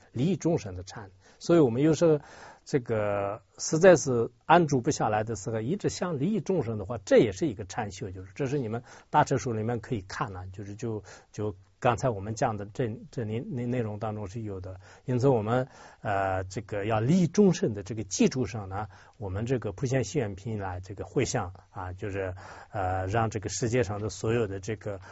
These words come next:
高僧大德呢，就是长久住世，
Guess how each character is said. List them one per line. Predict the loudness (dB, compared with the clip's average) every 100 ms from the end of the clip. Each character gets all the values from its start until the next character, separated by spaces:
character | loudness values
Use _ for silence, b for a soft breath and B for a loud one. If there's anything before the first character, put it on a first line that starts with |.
| B B
高 | 2 2
僧 | 2 0
大 | 0 0
德 | -2
呢， | -4 -4
就 | -8
是 | -12 -12
长 | -8 -6
久 | -6 -8
住 | -6 -6
世， | -6 -8 -10